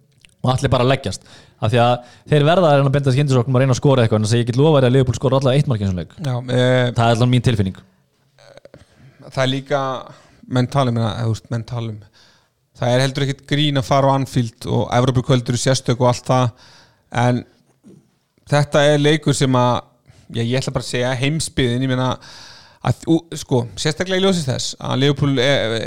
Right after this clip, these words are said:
Speaker 2: verður enskur meistari og lið eins og stuðningsmenn annarra liða,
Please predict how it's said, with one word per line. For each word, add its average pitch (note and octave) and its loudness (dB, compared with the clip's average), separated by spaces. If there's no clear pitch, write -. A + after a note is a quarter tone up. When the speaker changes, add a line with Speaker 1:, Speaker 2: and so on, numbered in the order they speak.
Speaker 2:
verður D#3 2
enskur D3 -2
meistari A#2 -2
og B2+ -6
lið C#3+ -2
eins - -8
og G#2+ -4
stuðningsmenn D3+ 0
annarra D#3+ 0
liða, B2+ 0